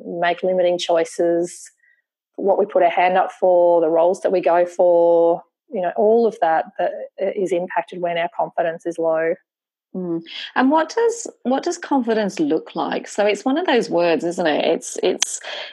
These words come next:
Speaker 2: it's like, you know, collaboration and agility, and it's, it's another word that, that people talk about. But for you, what does confidence look like?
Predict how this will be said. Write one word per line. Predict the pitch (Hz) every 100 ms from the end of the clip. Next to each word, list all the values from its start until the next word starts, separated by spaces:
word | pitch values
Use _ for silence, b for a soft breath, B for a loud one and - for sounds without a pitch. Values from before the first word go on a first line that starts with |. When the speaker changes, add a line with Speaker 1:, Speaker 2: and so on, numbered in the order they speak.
| -
Speaker 2:
it's | 190 196
like, | 190 180 180
you | 190
know, | 180 170 165 160
collaboration | - 160 - 156 156 - - 160 160
and | 156 160
agility, | 165 165 160 156 - 165 160 156
and | - - -
it's, | - -
it's | - -
another | 175 190 190
word | 165 170 175 170 160
that, | 160 - -
that | 170 156
people | 190 175
talk | 160 - 175 180
about. | 196 156 147
But | - 175
for | -
you, | 240 240 269
what | 277 277
does | 254
confidence | - - 202 202 180 170 -
look | 151 - 170
like? | 156 143